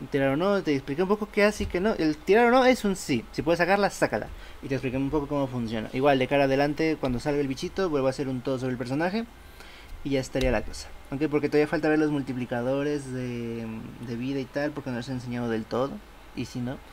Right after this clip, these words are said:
Pero bueno, poco más. Eh, espero te haya gustado, te haya sido entretenido. Y nos vemos después, guapos y guapas.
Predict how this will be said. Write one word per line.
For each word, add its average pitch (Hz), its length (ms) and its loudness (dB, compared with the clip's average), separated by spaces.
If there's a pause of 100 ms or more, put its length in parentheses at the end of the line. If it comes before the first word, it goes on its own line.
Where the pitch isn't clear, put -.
(380)
Pero 135 80 -2
bueno, 127 160 2
poco 127 140 -2
más. - 260 -2 (720)
Eh, 131 540 -4
espero 135 240 -6
te 143 100 -2
haya 135 80 2
gustado, 185 500 0 (140)
te 147 80 -2
haya 135 60 -2
sido 139 140 -4
entretenido. 151 720 -4
Y 180 100 -6
nos 147 120 -2
vemos 131 160 -2
después, 131 260 -2
guapos 123 240 -4
y 139 40 -2
guapas. 151 380 -4